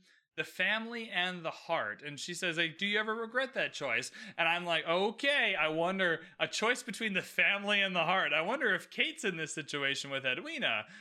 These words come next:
where it's like the choice between Edwina and Anthony is the family, and the choice between her heart and her, her brain at this point is, is, uh, is against Edwina here." So it's a little bit, you know, we're talking about Mama Sharma, but we're also, what we're really doing is talking about Kate.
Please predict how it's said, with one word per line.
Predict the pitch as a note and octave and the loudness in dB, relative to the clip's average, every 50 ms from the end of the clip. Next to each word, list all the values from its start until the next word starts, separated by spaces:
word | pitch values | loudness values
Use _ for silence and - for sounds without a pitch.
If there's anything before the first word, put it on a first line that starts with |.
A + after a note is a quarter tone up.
| - - | -20 -8
where | - D#3 D#3+ D3+ | -2 0 2 2
it's | D3+ D3+ - | 2 0 -2
like | D#3+ D3 | -4 -4
the | D3+ | -4
choice | D3+ - A3 A#3+ A#3+ | -4 -2 -2 -2 -2
between | B3 G#3 F#3 A3 G3+ | -4 -6 -6 -2 0
Edwina | F3 D#3 D3 D3+ F3+ F#3+ F#3+ F#3+ | 0 0 0 0 0 0 2 2
and | F3 D#3+ E3 | 2 2 2
Anthony | F#3+ A3+ B3 A3 - F3+ E3+ D#3+ | 0 0 -2 -2 -4 -4 -2 -2
is | D3+ C#3 | -2 -4
the | C3+ C3 | -6 -8
family, | - - F3 F#3 F3+ E3 D#3 D3 C#3 | -2 0 0 2 2 0 -2 -2 -4
and | C3 C3 | -4 -4
the | C3 | -6
choice | C3 - F3+ F#3 F3+ | -6 -2 -2 -2 -2
between | F3+ - E3 D#3+ D#3 C#3+ | -4 -4 -4 -2 -2 -2
her | B2+ A#2+ B2 B2 | -2 -4 -6 -6
heart | A#2+ - E3 E3 D#3 C#3+ C3+ C3+ - | -2 -2 0 2 2 2 0 0 2
and | F3+ F3+ F3 E3+ D#3+ | 2 2 2 2 0
her, | C#3 E3+ E3+ D#3 C#3+ C3+ - - E3+ D#3 | 0 2 2 2 0 -2 -10 -16 -6 -2
her | D#3+ D3 C#3 C#3 C3+ C3 C3+ D3 _ _ _ _ _ _ _ _ | 0 0 2 0 -2 -4 -10 -20 _ _ _ _ _ _ _ _
brain | C#3+ C#3+ D#3+ F3+ F3 E3 D#3+ D3+ D3+ C#3 | 0 2 4 4 4 4 2 0 -2 -2
at | C3 B2 | -4 -4
this | C#3 C#3 - | -6 -8 -8
point | - - - C#3 B2 A#2 A#2 A#2+ - D#3 D#3+ F#3+ G3+ G#3 - G#3 F#3 - | -6 -6 -4 -2 -2 -2 -4 -4 -8 -12 -14 -14 -16 -18 -18 -18 -14 -4
is, | D#3+ D#3 D3+ D3 C#3+ C#3 | 0 0 2 2 0 -4
is, | D#3 D#3+ D#3 D3+ D3 C#3+ C3 C#3+ | -2 -2 -2 -2 -2 -4 -4 -2
uh, | D3 C#3 C#3 C3+ C3+ C#3 C#3 | 0 2 2 2 2 2 0
is | D3 C#3 C#3+ | -2 -2 -2
against | C#3+ C#3 B2+ F#3 A#3 D#4+ F4+ - - - | -2 0 2 0 0 0 -4 -4 -2 -2
Edwina | A3 F#3 D#3+ D3+ C#3+ C#3+ C#3 C3 C3 | -2 -2 -2 -2 -2 0 0 0 0
here." | C3+ C3 C3 C3+ | 2 0 0 0
So | - - | -4 -6
it's | D3+ G3 | -6 -4
a | |
little | G#3+ B3+ D4+ E4+ E4+ E4+ | -4 -2 -2 -2 -2 -2
bit, | C#4 A#3+ G#3+ G#3+ | 0 0 0 0
you | A3 G#3 | 0 0
know, | G3 F#3+ F3+ F3 E3+ E3 - - - - - | 0 2 0 0 0 -2 -6 -10 -20 -20 -4
we're | - G#3 | -2 -2
talking | G3 - C#4 D4+ E4 D#4+ D#4+ E4+ D#4 | 0 0 0 0 0 0 -2 -2 -2
about | C4 B3+ A#3+ A#3 A3 | 0 0 0 0 0
Mama | G3+ G3 G3 G3 G3 | 0 0 0 0 0
Sharma, | F#3+ - - E3+ E3 E3 D#3+ D#3+ D#3 | -2 0 0 0 2 2 2 0 0
but | D3+ D#3 | 0 0
we're | D#3+ E3 F3+ | 0 2 2
also, | F#3 G3+ G#3 G3+ G#3 F#3 | 2 2 2 0 -2 -2
what | E3 D3+ C#3+ D#3+ F#3 F#3+ | -4 -4 -2 -4 -2 -2
we're | F#3 E3+ D#3 D3 | -2 -2 -2 0
really | D3 D3+ D3 D#3+ E3 E3 D#3 C#3 | 0 2 2 2 2 2 0 0
doing | C3+ B2+ B2 B2 A#2+ A#2+ | 0 0 0 0 -2 -2
is | A#2+ A#2+ - | -4 -6 -4
talking | - D3+ C#3 B2+ B2+ - C#3 C3 | -2 -2 -2 -2 -2 -4 -4 -2
about | B2 B2 A#2 A2+ A2+ | -2 -2 -2 -4 -6
Kate. | - - C#3+ D3+ F3 G#3+ | -4 -2 0 0 0 -2